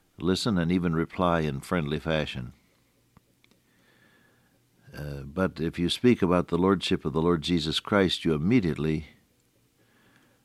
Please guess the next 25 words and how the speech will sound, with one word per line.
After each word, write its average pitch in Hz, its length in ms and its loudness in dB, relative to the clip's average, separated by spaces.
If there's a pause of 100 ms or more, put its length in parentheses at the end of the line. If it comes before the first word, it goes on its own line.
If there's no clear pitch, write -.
(340)
find 95 480 2
that 78 340 -4
there 80 600 0
is 78 300 -2
a, 69 320 -6 (380)
a, 69 200 -10 (180)
an, 69 240 -8 (1800)
a, 78 60 -10
a 76 40 -4
disguised 98 680 4
and 85 140 0
sometimes, 95 1040 2
uh, 76 260 0 (140)
quite 113 340 4
undisguised 90 960 2 (240)
resentment. 85 760 2
"Why 98 220 2
do 95 60 0
you 101 80 2
bring 95 240 2
that 101 220 2
in?" - 280 -8 (240)
seems 85 360 -2
to - 80 -4
be 76 340 0